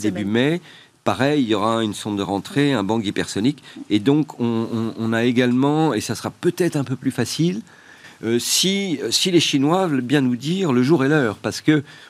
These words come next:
Speaker 2: on a besoin d'avoir une bonne connaissance temporelle
Speaker 1: Mm.
Speaker 2: pour, dans un, un signal qui est parfois un peu compliqué, repérer l'instant où c'est effectivement le bang qui est capté.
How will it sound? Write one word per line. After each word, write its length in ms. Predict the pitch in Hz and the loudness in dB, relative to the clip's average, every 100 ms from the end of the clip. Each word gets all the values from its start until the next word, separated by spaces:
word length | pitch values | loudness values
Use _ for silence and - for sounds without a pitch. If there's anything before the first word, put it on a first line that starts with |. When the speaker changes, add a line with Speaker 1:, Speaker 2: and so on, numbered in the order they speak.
| - | -6
Speaker 2:
on 100 | 104 | -2
a 60 | |
besoin 280 | 98 104 143 | 0 2 2
d'avoir 240 | 135 113 110 | 2 2 0
une 120 | 98 | 2
bonne 200 | 120 139 | 2 2
connaissance 600 | 131 110 98 139 143 - | 2 0 0 -2 -4 -2
temporelle 520 | 143 123 117 127 175 | -2 0 0 0 0
Speaker 1:
Mm. 180 | 233 220 - - | -2 -6 -8 -10
Speaker 2:
pour, 380 | - 151 160 127 | 2 6 6 2
dans 320 | 92 123 101 | 0 0 0
un, 240 | 107 104 85 | 0 -2 -2
un 100 | 104 | -4
signal 460 | - 113 117 120 113 | -4 -2 2 0 0
qui 140 | 101 | -4
est 20 | |
parfois 300 | - 98 123 | -4 -4 -4
un 40 | 104 | -4
peu 120 | - | -4
compliqué, 480 | 90 - - 147 131 | -6 -8 -2 0 2
repérer 640 | 104 - 110 143 147 - | 0 2 0 0 -2 -2
l'instant 540 | 101 110 - - 143 139 - - _ 123 | -2 -2 -2 -2 -4 -6 -16 -20 _ 0
où 320 | 135 139 120 | 0 0 -4
c'est 260 | - - | -4 -2
effectivement 640 | 110 113 - - 95 117 131 | -4 -4 -8 -6 -4 -2 -2
le 120 | 107 | -2
bang 200 | 90 117 | -2 -4
qui 120 | - 101 | -4 -6
est 60 | |
capté. 340 | 104 - - | -6 -6 -10